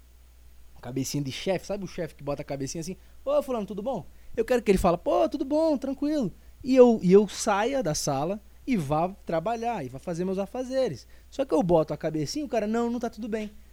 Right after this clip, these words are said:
Aí eu vou, <laughs> imagina o quão engraçado não seria isso, cara. Eu boto a cabecinha, "Ô, meu amigo, tudo bom?" "Não, não tá tudo bem, cara, tá tudo ruim." Aí eu, "Ah, tá."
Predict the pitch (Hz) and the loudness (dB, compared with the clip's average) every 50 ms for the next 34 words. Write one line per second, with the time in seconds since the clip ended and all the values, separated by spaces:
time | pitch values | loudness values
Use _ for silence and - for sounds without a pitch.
0 | - - - 185 208 233 226 185 202 226 247 233 - - 175 147 123 - - - | -18 -8 0 4 4 4 4 4 4 4 4 4 2 0 -6 -6 -6 -6 -8 -10
1 | - - - - - - - - - - - - - - - - - - 196 190 | -12 -14 -16 -20 -20 -20 -18 -18 -20 -18 -16 -14 -14 -14 -14 -18 -18 -14 -6 0
2 | 208 202 208 180 208 220 240 247 247 190 - 220 226 247 262 262 240 220 - - | 4 6 8 8 8 6 6 4 2 2 4 4 4 4 4 2 0 0 0 -2
3 | 202 190 180 196 190 - 196 170 170 170 151 143 139 - - 117 101 107 - - | -4 -4 -4 -6 -4 -2 0 2 2 2 2 0 -2 -6 -10 -10 -12 -12 -14 -20
4 | - - - - - - 147 139 143 170 214 220 196 208 185 180 - - 233 233 | -20 -20 -20 -16 -8 -6 -2 2 6 6 6 6 4 2 2 0 0 0 -2 -2
5 | - - 277 339 349 320 294 262 208 - 226 190 220 254 311 339 302 - - - | -2 -4 -4 -2 -2 -2 -2 -2 -4 -4 -4 -4 -2 0 0 -2 -2 -6 -12 -20
6 | - - - - - 127 131 127 123 131 160 185 - 143 135 - - 127 117 104 | -20 -20 -20 -14 -10 -8 -6 -6 -6 -6 -6 -8 -6 -8 -8 -8 -10 -12 -10 -6
7 | 110 113 110 107 - 117 110 110 - 127 131 - - 170 185 185 208 151 131 135 | -6 -6 -6 -6 -8 -8 -10 -8 -10 -12 -12 -12 -12 -12 -8 -6 -6 -6 -4 -4
8 | 139 143 139 - - - - - - - - - - 208 214 214 - - 311 320 | -4 -6 -6 -10 -16 -20 -20 -20 -20 -20 -18 -10 -6 -4 -2 -2 -2 -4 -6 -6
9 | 320 - - 214 220 220 | -6 -2 -2 -2 -2 -4